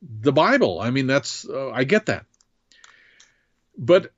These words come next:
this kind of thinking right here is what I wanna zone in on tonight, all right? I'm not gonna be long, but I want you just to look at this kind of thinking with me.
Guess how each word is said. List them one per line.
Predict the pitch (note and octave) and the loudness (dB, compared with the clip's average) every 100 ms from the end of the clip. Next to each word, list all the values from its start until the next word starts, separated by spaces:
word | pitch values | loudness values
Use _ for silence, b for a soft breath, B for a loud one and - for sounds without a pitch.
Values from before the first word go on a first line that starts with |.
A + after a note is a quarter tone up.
| _ _ _ - | _ _ _ -16
this | C#3 G#2+ C4 - | -10 2 4 4
kind | - - A3+ A#3 G3 | -4 -8 -4 -2 -2
of | D#3+ | -4
thinking | - G3 F#3+ E3 | -2 -2 -2 -4
right | C#3 C#3 | -2 -2
here | A#2+ D#3 A2 | 0 0 0
is | G#2+ | -2
what | C3 C#3 | 0 2
I | |
wanna | C3 C3 G#2+ | 2 -2 -4
zone | F2+ G#2+ D#3 D#3 C#3+ | -6 0 2 2 -2
in | C3+ A#2+ | -4 -4
on | G#2 F#2+ | -6 -10
tonight, | - B2 G#2 F2 G2+ | -10 -8 -6 -8 -6
all | |
right? | G#2+ B2 | -2 0
I'm | B2 A#2 | 0 0
not | D3 | 0
gonna | G3 F3+ | -2 0
be | F3 | 2
long, | E3+ E3+ G2 G2+ | 2 0 -2 0
but | A#2 | 2
I | A#2 | 4
want | C3+ - | 2 0
you | C3 | 0
just | C3 - | 0 0
to | B2+ | 0
look | C3+ C3 | 2 2
at | A2+ | -2
this | A#2+ A#2 | -2 -4
kind | - A#2+ | -4 -2
of | G#2+ | -2
thinking | B2+ A2+ A2 G#2+ | -2 -4 -2 -2
with | A#2 A2 | -2 -4
me. | F#2+ | -12